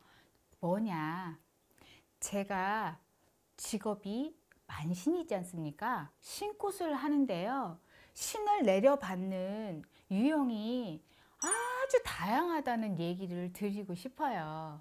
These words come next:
제가 겪은 분들 중에 신굿을 하면서 아주 독특하게 신령님을 받은 분들의 얘기를 오늘 하려고 그러거든요. 이게 시절이 시절인 만큼 그때는요,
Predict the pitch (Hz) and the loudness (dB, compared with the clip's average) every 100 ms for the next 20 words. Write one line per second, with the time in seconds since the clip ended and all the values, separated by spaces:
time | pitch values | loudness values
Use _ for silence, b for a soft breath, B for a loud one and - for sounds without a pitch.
0 | - - 240 233 285 - 185 - 269 247 | -16 -4 0 2 0 0 -2 -2 -2 0
1 | 208 208 233 233 - 196 196 180 190 214 | 0 -2 -2 -4 -6 -4 -4 -4 -6 -6
2 | 180 156 b b - - 349 359 370 - | -8 -10 b b -20 -8 -8 -6 -6 -2
3 | 254 262 285 277 254 190 202 202 160 B | -2 0 2 2 0 -2 0 -2 -4 B
4 | B - 254 330 349 339 - 240 233 - | B -2 2 2 0 -6 -2 -2 -2 -6
5 | 330 - 285 254 220 220 220 - 349 359 | -6 0 0 2 0 0 -2 -4 -4 -4
6 | 339 269 220 202 - 185 214 202 180 196 | 0 0 -2 -6 -4 -2 -2 -2 -2 0
7 | 208 202 147 160 208 196 143 160 165 311 | 0 0 0 -2 -2 -2 -2 -4 -2 0
8 | 370 381 285 190 160 156 220 294 _ 233 | 2 2 2 -2 -2 -4 -6 -6 _ -2
9 | 254 277 254 262 254 214 - 381 415 403 | 6 8 8 6 4 0 -2 0 2 2
10 | 262 247 254 254 220 - 349 359 320 269 | 2 -2 -2 -2 -4 -4 -2 -2 0 0
11 | 233 - 208 208 220 196 - 202 302 311 | 0 -4 -2 -2 -2 -4 -6 -2 0 0
12 | 226 214 285 285 175 | 0 -2 -2 -2 -2